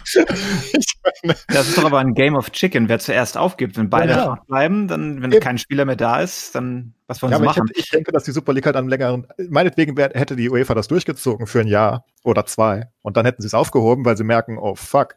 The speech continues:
Speaker 1: wir brauchen die Spieler ja viel mehr.“ Und diese Vereine, die, ist ja nicht so, dass sie sich dann die Spieler nicht mehr leisten könnten, sondern eher sogar noch mehr. Die hätten ja noch viel mehr Top-Spieler abgeworben. Und dann hast du ja keinen mehr bei der W M spielen. Da, da, da spielt dann, was weiß ich.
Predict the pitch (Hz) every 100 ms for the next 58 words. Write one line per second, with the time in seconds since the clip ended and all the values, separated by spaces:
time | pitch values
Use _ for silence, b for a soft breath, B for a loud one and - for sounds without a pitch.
0 | _ 101 - 110 101 101 - 120 98 101
1 | 101 110 123 104 - 104 113 110 107 101
2 | 107 123 - 104 107 110 113 - 104 -
3 | 98 - 117 101 - 98 123 - 113 110
4 | - - 101 - 120 104 101 98 92 123
5 | 143 92 B B B - 120 107 104 -
6 | 110 135 175 117 - 104 98 - 104 92
7 | 92 127 _ _ B B B B 120 113
8 | 110 113 107 123 127 113 131 123 113 107
9 | 123 185 - - 90 101 117 113 - 104
10 | 107 - 113 117 104 104 113 160 170